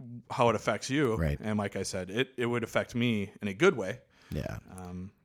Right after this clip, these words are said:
Speaker 1: but that's also why there's big money being spent on voting no. And I'm starting to see those lawn signs, "Vote
Speaker 2: Yeah.
Speaker 1: no," and
Speaker 2: I
Speaker 1: stuff
Speaker 2: think
Speaker 1: like
Speaker 2: if we're,
Speaker 1: that.
Speaker 2: if we were speculating, though, I, I don't see why it wouldn't pass. You know what I mean? If you're talking about ninety-seven percent of people not being affected.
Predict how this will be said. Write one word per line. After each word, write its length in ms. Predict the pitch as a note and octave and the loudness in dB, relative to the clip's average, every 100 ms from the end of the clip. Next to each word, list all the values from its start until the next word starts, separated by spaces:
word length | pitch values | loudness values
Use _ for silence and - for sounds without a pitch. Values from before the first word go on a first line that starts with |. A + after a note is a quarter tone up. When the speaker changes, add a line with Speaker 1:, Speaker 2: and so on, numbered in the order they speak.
| _ | _
Speaker 1:
but 180 | A#2+ G#2+ | -4 2
that's 200 | B2 A#2+ | 2 4
also 240 | A#2+ A#2+ A#2+ | 4 4 2
why 220 | A2 G#2 | 0 0
there's 300 | G#2+ G#2 - | -2 -6 -8
big 400 | C3+ - C3 A2+ | -12 0 0 4
money 260 | A#2 B2 | 2 2
being 240 | G2+ G#2 F#2+ | 0 -2 -4
spent 400 | - A2 G2+ G2 | -2 -2 -2 -4
on 200 | F#2+ F#2 | -6 -4
voting 320 | G#2 G2+ F#2 | -4 -4 -4
no. 180 | F#2+ F#2+ | -6 -6
And 100 | F2+ | -8
I'm 100 | F#2+ | -6
starting 240 | - G#2 | -4 -4
to 60 | F#2 | -4
see 140 | A#2 | -6
those 280 | G2 F2 E2+ | -6 -8 -8
lawn 280 | G#2 B2 A#2+ | 0 2 2
signs, 360 | A#2 A2+ G#2 G2 | 0 -2 -4 -8
"Vote 180 | E2+ D3+ | -4 2
Speaker 2:
Yeah. 80 | |
Speaker 1:
no," 300 | C#3+ C#3 B2+ A#2+ | 4 6 4 2
and 160 | G#2+ | -2
Speaker 2:
I 640 | - _ - - - - C#3+ | -8 _ -20 -20 -20 2 10
Speaker 1:
stuff 60 | |
Speaker 2:
think 80 | D3+ | 12
Speaker 1:
like 60 | E3 | 12
Speaker 2:
if 60 | D3+ | 12
we're, 120 | C#3 | 12
Speaker 1:
that. 60 | D#3 | 12
Speaker 2:
if 100 | C#3+ | 10
we 60 | |
were 100 | E3+ | 10
speculating, 600 | B2 - D#2+ F2 D#2 D2 | 8 4 4 4 4 6
though, 100 | D2 | 6
I, 180 | D2+ D#2+ | 6 4
I 100 | E2 | 4
don't 160 | F2+ D#2+ | 2 2
see 160 | - E2+ | 2 2
why 240 | D2 D2+ | 4 2
it 140 | C#2 | 0
wouldn't 320 | - D#2 C2 A#1 | 0 -2 -2 -2
pass. 400 | - A#1 - - | -2 -2 -6 0
You 60 | E2+ | 2
know 60 | |
what 60 | E2 | 4
I 20 | |
mean? 100 | E2 | 2
If 120 | E2 | 6
you're 80 | B2+ | 4
talking 420 | - A2+ G#2+ A2 | 8 6 6 4
about 220 | F#2 F2 C2+ | 6 4 4
ninety-seven 640 | E2 D#2+ E2 - D#2+ D#2+ | 4 4 2 2 2 2
percent 280 | D#2 D#2+ E2+ | 2 2 0
of 80 | D2 | 0
people 280 | - D#2+ D#2 | -2 -2 0
not 240 | D2+ C#2+ | 0 0
being 180 | D#2+ D#2+ | 0 -2
affected. 560 | C#2+ - C#2 - G2+ | -2 -2 -4 0 0